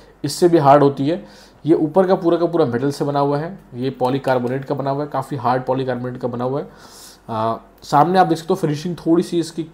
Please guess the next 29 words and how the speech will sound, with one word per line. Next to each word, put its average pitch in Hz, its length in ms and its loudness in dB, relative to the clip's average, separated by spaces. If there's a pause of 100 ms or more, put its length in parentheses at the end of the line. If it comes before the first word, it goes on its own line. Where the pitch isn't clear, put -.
कमी 139 220 -2
रहेगी, 139 260 -2
आप 135 120 -2
देख 123 140 -6
सकते 135 120 -14
हो 135 60 -6
ये 131 80 -8 (100)
थोड़ा 123 140 -6
सा 127 80 -10
पार्ट 127 380 -8 (120)
निकल 131 260 -6
रहा 131 100 -2
है, 143 80 -10 (440)
थोड़ी 135 140 -2
पेंट 131 360 -4
वेंट 139 140 -2
आपको 127 200 -4
निकलता 123 320 -6
जाएगा। 131 300 -4 (480)
साइट 160 460 4
सामने 151 400 2
का, 170 140 2 (400)
आ, 123 340 -2 (220)
it 131 100 -10
is 147 100 -4
adjustable, 143 560 2 (100)
आप - 180 -2
इसके 131 220 -6
अंदर 123 340 0